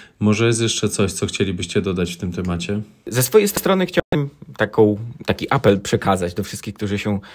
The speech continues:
Speaker 2: niezwykle martwią tym, że „o Jezu, co to teraz będzie i jak my sobie poradzimy, jak tych danych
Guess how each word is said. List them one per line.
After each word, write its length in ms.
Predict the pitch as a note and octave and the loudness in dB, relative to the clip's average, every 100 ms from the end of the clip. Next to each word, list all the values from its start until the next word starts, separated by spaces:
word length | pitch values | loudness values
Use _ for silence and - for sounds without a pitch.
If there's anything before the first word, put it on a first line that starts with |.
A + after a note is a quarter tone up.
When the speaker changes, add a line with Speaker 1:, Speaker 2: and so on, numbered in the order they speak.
| - - | -8 0
Speaker 2:
niezwykle 440 | G#2 G2+ - G#2+ | 2 2 0 4
martwią 440 | G2+ G#2+ - G2 F#2 | 6 4 2 -4 -2
tym, 180 | G2+ | -2
że 140 | G2 - | 0 2
„o 60 | |
Jezu, 260 | G2+ A2 G2 | 4 2 0
co 120 | G2 | -6
to 100 | F#2+ | -6
teraz 300 | G2 F#2+ F2+ | -2 -2 -2
będzie 400 | G2+ G2+ G2+ G#2 | 0 0 0 -2
i 100 | F2+ | 0
jak 260 | G2 G2 - | -2 -2 -2
my 80 | G2 | -2
sobie 220 | G2+ F#2 | -2 -2
poradzimy, 480 | G#2 G2+ G#2 G#2 G2 | 0 -2 0 0 0
jak 180 | F#2 | -2
tych 220 | - G2+ F#2 | -4 -8 -2
danych 480 | G2 F#2+ F#2 - | 0 0 -2 -10